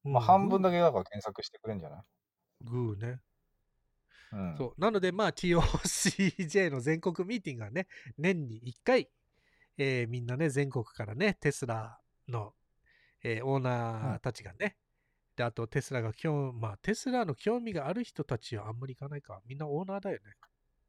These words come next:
Speaker 2: まあ、ほとんどオーナーで、一部の人が、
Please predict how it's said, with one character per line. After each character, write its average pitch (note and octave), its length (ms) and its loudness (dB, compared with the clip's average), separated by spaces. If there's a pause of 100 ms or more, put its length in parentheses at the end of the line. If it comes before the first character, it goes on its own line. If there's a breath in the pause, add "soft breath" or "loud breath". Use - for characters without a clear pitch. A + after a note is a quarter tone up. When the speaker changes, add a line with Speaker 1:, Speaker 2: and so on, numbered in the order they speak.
(600)
Speaker 2:
ま F#3 80 8
あ、 - 20 8
ほ G#3+ 120 4
と C#4 100 8
ん B3+ 60 6
ど C3 120 6
オ G#2+ 40 4
ー - 40 2
ナ G#2 200 2
ー G2+ 40 -8
で、 A#2+ 280 4
一 D#3 200 -4
部 F3 120 0
の F2+ 240 0
人 - 240 -6
が、 D3+ 280 6